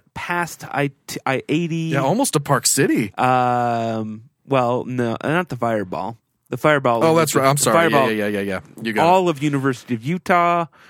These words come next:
Speaker 1: and all the Rose Park and
Speaker 2: Yeah, it's
Speaker 1: you
Speaker 2: all,
Speaker 1: know, it's
Speaker 2: all of
Speaker 1: just
Speaker 2: down-,
Speaker 1: gone.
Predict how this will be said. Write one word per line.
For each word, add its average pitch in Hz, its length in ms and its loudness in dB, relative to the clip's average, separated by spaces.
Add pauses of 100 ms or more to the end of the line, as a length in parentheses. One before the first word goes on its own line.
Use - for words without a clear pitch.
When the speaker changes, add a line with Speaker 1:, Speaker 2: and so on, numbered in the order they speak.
(640)
Speaker 1:
and 135 1000 0
all 131 180 2
the 117 680 0
Rose 127 260 0
Park 139 500 -2
and 113 420 -12
Speaker 2:
Yeah, 143 120 2
it's 110 100 0
Speaker 1:
you 135 60 2
Speaker 2:
all, 127 80 2
Speaker 1:
know, 127 40 -2
it's - 120 -4
Speaker 2:
all 147 180 4
of 139 80 0
Speaker 1:
just 143 120 0
Speaker 2:
down-, 127 80 2
Speaker 1:
gone. 156 160 2